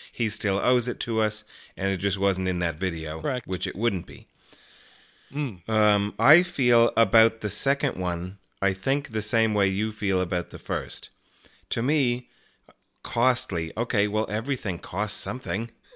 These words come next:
Speaker 2: Yeah.
Speaker 1: Like, everything that the body is doing, of course it has a cost in energy, in material,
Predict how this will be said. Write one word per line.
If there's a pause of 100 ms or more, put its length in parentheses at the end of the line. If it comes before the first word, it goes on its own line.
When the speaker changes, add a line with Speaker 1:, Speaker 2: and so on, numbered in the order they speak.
(460)
Speaker 2:
Yeah.
Speaker 1:
Like,
everything
that
the
body
is
doing, (400)
of
course
it
has
a (180)
cost
in (640)
energy, (200)
in (540)
material,